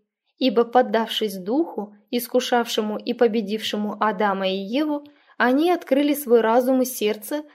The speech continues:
влиянию врага. Находясь на ложном пути и будучи под влиянием обманчивых воззрений, они увидели бы в данных им свидетельствах то, чего там на самом деле нет. Вычитали бы в них то, что находится в согласии с ложными идеями,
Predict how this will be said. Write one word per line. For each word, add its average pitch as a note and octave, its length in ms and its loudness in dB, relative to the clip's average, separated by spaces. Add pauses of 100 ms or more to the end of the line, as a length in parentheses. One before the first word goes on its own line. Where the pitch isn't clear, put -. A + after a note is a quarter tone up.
(120)
влиянию A3+ 680 0
врага. G#3+ 540 2 (840)
Находясь D4 540 2
на D#4 100 0
ложном C4 400 2
пути B3 500 -8 (320)
и B3+ 120 2
будучи C#4+ 420 0
под B3+ 200 2
влиянием C4 600 2
обманчивых G#3+ 800 -2
воззрений, G#3 800 -2 (300)
они A3+ 280 2
увидели A3 440 2
бы G3+ 140 2
в G3+ 80 -4
данных G#3+ 460 -2
им A#3 160 0
свидетельствах C#4 960 -6 (400)
то, D#4+ 200 0
чего B3+ 360 2
там D4 220 -2
на B3+ 120 0
самом G#3+ 400 -2
деле B3 260 2
нет. G3+ 360 -4 (680)
Вычитали E4 600 4
бы C#4+ 160 2
в C#4+ 60 0
них D4+ 280 0
то, D4 200 2
что - 180 -4
находится D4+ 580 0
в D#4 40 -14
согласии C#4 580 2
с - 100 -8
ложными C#4 500 2
идеями, G#3+ 680 -4